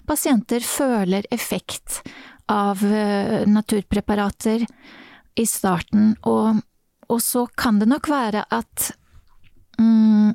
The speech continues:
at man senere i livet føler at effekten ikke blir eh, stor nok,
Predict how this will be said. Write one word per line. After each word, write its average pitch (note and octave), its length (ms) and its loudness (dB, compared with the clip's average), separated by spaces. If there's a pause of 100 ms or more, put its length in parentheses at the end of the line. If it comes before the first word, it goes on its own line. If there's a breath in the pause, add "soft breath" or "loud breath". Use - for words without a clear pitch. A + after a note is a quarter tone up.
at G#3+ 200 -4
man A3 240 4
senere F#3+ 720 0
i G#3+ 140 0
livet G#3 440 2
føler G#3 420 -2
at - 100 -8
effekten A3 680 0 (240)
ikke A3+ 260 -4
blir G#3+ 320 2 (920 soft breath)
eh, F#3+ 840 -2
stor A3 440 0
nok, - 480 -2